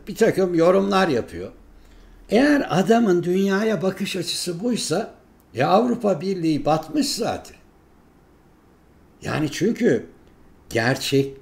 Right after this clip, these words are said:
Avrupa'nın on dokuzuncu yüzyıl başı itibariyle, hatta on sekizinci yüzyıl ortalarından başlayan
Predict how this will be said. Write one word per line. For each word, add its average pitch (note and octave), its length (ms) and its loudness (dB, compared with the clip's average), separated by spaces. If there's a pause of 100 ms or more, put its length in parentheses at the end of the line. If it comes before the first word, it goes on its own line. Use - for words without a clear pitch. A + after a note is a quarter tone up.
(220)
Avrupa'nın E3 800 0 (800)
on D#3 220 0
dokuzuncu B2 600 -2
yüzyıl G2 420 -4
başı F#2 260 -4
itibariyle, D#2 640 -10
hatta F#2 380 -4
on G#2+ 100 -4
sekizinci F#2 680 -8
yüzyıl F2 440 -8
ortalarından F2+ 880 -6
başlayan E3 460 -12